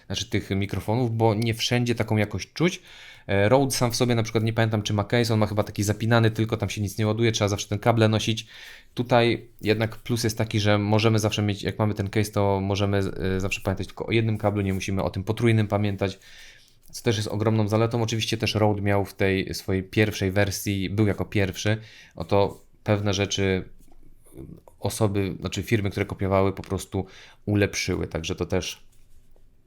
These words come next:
ktoś musiał być pierwszy, żeby ktoś później nie musiał być lepszy. <laughs> E, takie ten. Także dobra, także to by było tyle, jeżeli chodzi o prezentację.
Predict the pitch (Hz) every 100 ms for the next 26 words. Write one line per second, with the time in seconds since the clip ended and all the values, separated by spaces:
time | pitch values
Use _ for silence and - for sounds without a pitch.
0 | - - - 104 107 95 90 87 - 101
1 | 98 92 90 90 92 - 90 82 82 87
2 | 87 82 90 82 82 - - 85 82 -
3 | - - 113 131 - - - - - -
4 | - 90 85 80 85 - 78 - 73 73
5 | - - - - 110 117 113 107 98 82
6 | 87 127 131 147 147 143 147 139 123 117
7 | 120 113 104 120 110 113 113 104 - 101
8 | 110